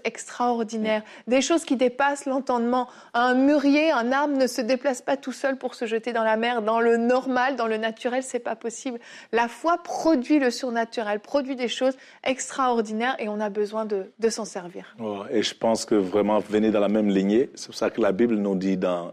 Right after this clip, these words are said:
Speaker 2: Hébreux onze six, « Sans la foi, on ne peut pas lui être agréable. »
Speaker 1: Exactement.
Speaker 2: C'est cet outil-là que Dieu nous a donné pour pouvoir rentrer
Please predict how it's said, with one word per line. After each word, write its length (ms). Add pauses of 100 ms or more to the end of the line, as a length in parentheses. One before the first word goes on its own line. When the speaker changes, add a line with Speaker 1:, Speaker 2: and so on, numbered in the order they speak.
Speaker 2:
Hébreux 480
onze 320
six, « 340 (340)
Sans 360
la 160
foi, 540
on 80
ne 40
peut 160
pas 160
lui 160
être 180
agréable. » 600
Speaker 1:
Exactement. 720
Speaker 2:
C'est 180
cet 320
outil-là 420
que 140
Dieu 160
nous 200
a 100
donné 440
pour 320
pouvoir 680
rentrer 600